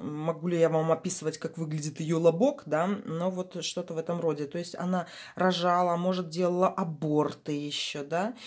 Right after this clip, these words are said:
и это, с чернотой. Может, она, э, носит черную юбку,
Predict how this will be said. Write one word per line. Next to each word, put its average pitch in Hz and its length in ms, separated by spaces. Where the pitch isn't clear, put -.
и 156 340
это, 147 540
с - 120
чернотой. 196 680
Может, 214 360
она, 240 480
э, 190 40
носит 208 400
черную 214 560
юбку, 147 640